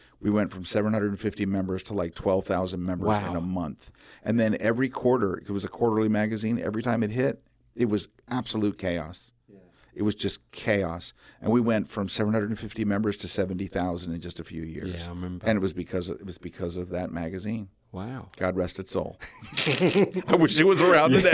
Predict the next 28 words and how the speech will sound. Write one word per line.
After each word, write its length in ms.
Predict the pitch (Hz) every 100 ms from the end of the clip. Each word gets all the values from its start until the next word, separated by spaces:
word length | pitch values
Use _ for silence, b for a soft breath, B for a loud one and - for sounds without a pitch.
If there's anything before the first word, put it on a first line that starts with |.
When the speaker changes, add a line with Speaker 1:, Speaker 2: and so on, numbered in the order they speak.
| 165
Speaker 1:
today. 260 | 143 165 156 - B 285 B B -
Speaker 2:
I 100 | 135
know. 180 | 139 113
So 180 | - 135
going 240 | 160 151
back 200 | 156 117
to 120 | -
the, 320 | 120 120 117 - _ _ -
like, 200 | 117 113
that, 200 | 113 82
at 40 | -
that 180 | 107 -
time 300 | 127 117 104
when 120 | 101
you 80 | 101
were 80 |
running 320 | 104 117 110 92
it, 220 | 95 -
so 360 | - 120 110 110
how 240 | - 147 143
did 160 | 135 131
you 80 |
get 360 | 127 127 - -
the, 280 | 120 110 107 _ _ _ _ _
the 100 | 107
use 360 | 101 104 98 -
of 60 | -
Photoshop 580 | 113 95 - 95 87